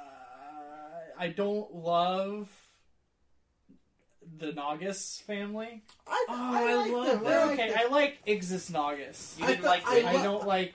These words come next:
Speaker 1: I don't
Speaker 2: I
Speaker 1: like the
Speaker 2: lo-, I
Speaker 1: twins.
Speaker 2: thought that was a great idea of, of tying
Speaker 3: Yeah.
Speaker 2: Norgus to Wendy, 'cause she's just, like, a one-off weird
Speaker 3: Yeah.
Speaker 2: witch character. I thought that would, in context of this series, that it was a great idea to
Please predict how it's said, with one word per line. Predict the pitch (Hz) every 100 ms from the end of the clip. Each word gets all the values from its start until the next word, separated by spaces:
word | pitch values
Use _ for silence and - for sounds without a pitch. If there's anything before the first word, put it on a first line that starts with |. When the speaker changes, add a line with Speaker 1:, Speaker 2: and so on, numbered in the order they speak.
| -
Speaker 1:
I | 175
don't | 202
Speaker 2:
I |
Speaker 1:
like | 220
the | 233
Speaker 2:
lo-, | 254
I | 254
Speaker 1:
twins. | - 226
Speaker 2:
thought | 240
that | 247 220
was | 185
a | 165
great | 160 190 190
idea | 180 165 165 170 156
of, | 143 135 147
of | 135 120
tying | - 160 156 151 135
Speaker 3:
Yeah. | 110 101 - _ 135
Speaker 2:
Norgus | 151 151 147 139 - -
to | 135
Wendy, | 135 160 170 135
'cause | 131
she's | 214 226
just, | 190 170
like, | 139
a |
one-off | 131 143 135 113 120 123
weird | 139 147
Speaker 3:
Yeah. | 131 123 147
Speaker 2:
witch | 170
character. | - 131 131 135
I |
thought | 151 170
that | 160
would, | 151 127 - _ _ - -
in | 175 151
context | - 202 185 185 175 -
of | 165 156
this | 156 147 - - _ _ -
series, | - 175 180 143 120
that | 156 160
it | 165
was | 160
a | 135
great | 127 165 156
idea | 143 143 147 131
to | 120 110